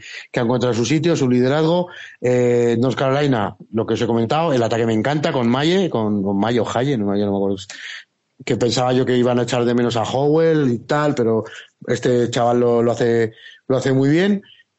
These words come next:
Y, y nada, tienen que mejorar muchísimo los dos en defensa. Es algo que, que, que,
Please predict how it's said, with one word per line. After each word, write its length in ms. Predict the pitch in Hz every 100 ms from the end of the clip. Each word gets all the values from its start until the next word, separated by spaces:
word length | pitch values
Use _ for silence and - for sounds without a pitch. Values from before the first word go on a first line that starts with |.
| -
Y, 1200 | 147 143 139 139 135 127 123 120 117 110 117 113
y 60 |
nada, 280 | 113 120 110
tienen 200 | 120 113
que 100 | 123
mejorar 260 | 117 120 113
muchísimo 580 | 120 117 117 107 117 120
los 120 | 110
dos 140 | 113
en 80 | 131
defensa. 400 | 123 127 120 98
Es 100 | 95
algo 240 | 104 107
que, 540 | 113 120 117 110 101 101 - - - _
que, 480 | - 107 104 101 98
que, 260 | 107 104